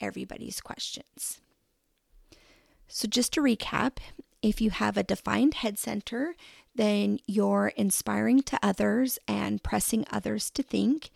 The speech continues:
You have a consistent way of questioning and thinking, and your mind is always going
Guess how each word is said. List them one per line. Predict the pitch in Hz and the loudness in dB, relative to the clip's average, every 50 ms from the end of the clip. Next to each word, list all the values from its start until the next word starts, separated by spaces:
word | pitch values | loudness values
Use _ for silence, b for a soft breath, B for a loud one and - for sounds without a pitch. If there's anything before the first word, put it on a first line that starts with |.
| b b b b b b b b - - | b b b b b b b b -2 2
You | 220 220 | 2 2
have | 190 180 202 202 196 196 | 2 2 0 -2 0 0
a | 196 | -2
consistent | - - - 202 - - - 240 233 - - - - 240 247 - - - | -4 -2 -6 -4 -2 -2 0 0 0 -2 -2 -2 0 -2 -2 -2 -4 -4
way | 208 208 202 202 208 208 208 - - | -2 0 0 2 0 0 -2 -2 -2
of | 220 202 190 - | -4 -4 -4 -6
questioning | - - - - - - - - 220 208 208 208 - 214 226 262 - - | -4 -2 -2 -2 -2 -2 -4 -2 -2 0 0 0 0 0 0 -2 -2 -4
and | 240 247 269 | -2 -2 -2
thinking, | - - 214 208 202 - - 220 233 269 320 359 - B B B B B B B B B B B B B B B - - | -2 -2 -4 -4 -4 -4 -4 -2 0 0 0 0 -4 B B B B B B B B B B B B B B B -2 2
and | 226 214 208 202 208 208 196 - | 2 4 4 4 2 0 0 0
your | 226 220 | 2 2
mind | 220 214 214 220 214 | 4 4 2 2 2
is | 208 208 - _ - | 0 -2 -2 _ 2
always | 208 208 226 240 262 269 269 269 262 262 247 - - _ _ _ _ - 226 | 4 6 6 6 4 4 4 4 4 2 2 0 -6 _ _ _ _ -8 -2
going | - 220 220 214 214 208 208 214 220 | 0 2 2 2 2 4 4 4 2